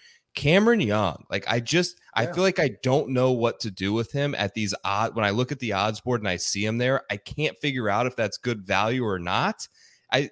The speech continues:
Speaker 1: I see the upside, I see the potential, but I also don't see the wins. Um,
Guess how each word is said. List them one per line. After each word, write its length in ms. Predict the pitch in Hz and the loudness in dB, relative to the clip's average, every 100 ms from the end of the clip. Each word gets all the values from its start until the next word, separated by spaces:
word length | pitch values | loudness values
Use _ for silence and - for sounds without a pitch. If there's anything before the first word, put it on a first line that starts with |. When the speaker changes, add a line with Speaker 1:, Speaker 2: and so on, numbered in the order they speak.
| 107 | -2
Speaker 1:
I 120 | 113 | -2
see 400 | 123 - - 170 | -2 -6 -4 -4
the 180 | 170 147 | -2 0
upside, 420 | 143 139 160 143 | 0 0 -2 0
I 80 | 123 | 0
see 240 | 117 143 151 | -4 -4 -4
the 120 | 156 | -4
potential, 480 | 127 - 131 131 131 | -6 -4 -4 -4 -2
but 120 | 120 | 0
I 60 | |
also 300 | 131 143 139 | 0 0 -2
don't 240 | 117 135 113 | -2 -2 -2
see 120 | 123 | -4
the 120 | 110 | -2
wins. 480 | 104 113 76 - - _ _ _ 98 | -2 -2 -4 -8 -14 _ _ _ -4
Um, 220 | 101 | -4